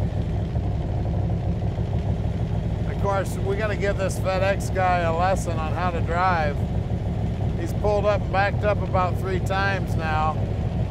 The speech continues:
He's got quite the audience going here too. Maybe he's got stage fright. <laughs> So we're coming up on our shop right now. We're at fifteen one hundred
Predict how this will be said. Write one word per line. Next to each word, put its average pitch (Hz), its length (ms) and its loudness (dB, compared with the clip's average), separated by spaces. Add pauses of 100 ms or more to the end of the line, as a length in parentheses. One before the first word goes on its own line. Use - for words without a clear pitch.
(680)
He's 175 120 0
got 202 240 2
quite 208 320 0
the 170 140 -2
audience 214 520 2
going - 340 2
here 117 260 6
too. 196 360 6 (340)
Maybe 220 320 4
he's 202 220 2
got 202 200 2
stage 202 520 2
fright. 170 340 4
<laughs> - 1040 6 (4000)
So - 180 6
we're 160 200 8
coming - 280 6
up - 180 6
on - 100 8
our 220 140 6
shop 226 420 6
right 214 280 8
now. 202 360 8
We're 180 180 8
at - 200 6
fifteen - 560 6
one - 220 8
hundred 202 360 6